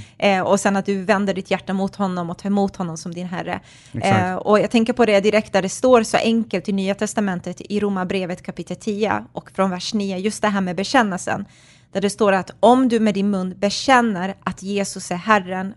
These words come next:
Speaker 1: och i ditt hjärta tror att Gud har uppväckt honom från de döda, ska du bli frälst.
Speaker 2: Just det.
Speaker 1: Alltså, det är verkligen en kärna. Det är liksom ce-, ja, det centrala i våran tro.
Speaker 2: Mm. Och vi har svårt att förstå det här ordet Herren. Eh, för d-,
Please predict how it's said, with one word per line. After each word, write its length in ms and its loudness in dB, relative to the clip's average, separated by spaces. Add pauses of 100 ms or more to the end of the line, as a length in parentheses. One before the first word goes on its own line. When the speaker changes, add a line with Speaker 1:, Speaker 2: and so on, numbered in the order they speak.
Speaker 1:
och 220 -10
i 180 2
ditt 180 -2
hjärta 240 -4
tror 400 -4
att 120 -6
Gud 380 -2
har 180 -2
uppväckt 400 -8
honom 200 -6
från 260 -2
de 140 -4
döda, 380 -2 (340)
ska 400 0
du 120 -2
bli 220 -4
frälst. 600 -4 (120)
Speaker 2:
Just 260 -4
det. 140 -12
Speaker 1:
Alltså, 240 2
det 160 8
är 40 8
verkligen 380 4
en 80 0
kärna. 680 6
Det 100 0
är 60 2
liksom 360 -4
ce-, 380 0 (400)
ja, 240 6 (120)
det 80 -2
centrala 800 6
i 80 2
våran 280 0
tro. 420 0
Speaker 2:
Mm. 240 -2 (220)
Och 200 2
vi 40 8
har 120 10
svårt 240 6
att 80 2
förstå 320 4
det 80 4
här 200 6
ordet 320 -4
Herren. 520 6 (260)
Eh, 200 -2
för 180 -2
d-, 160 -8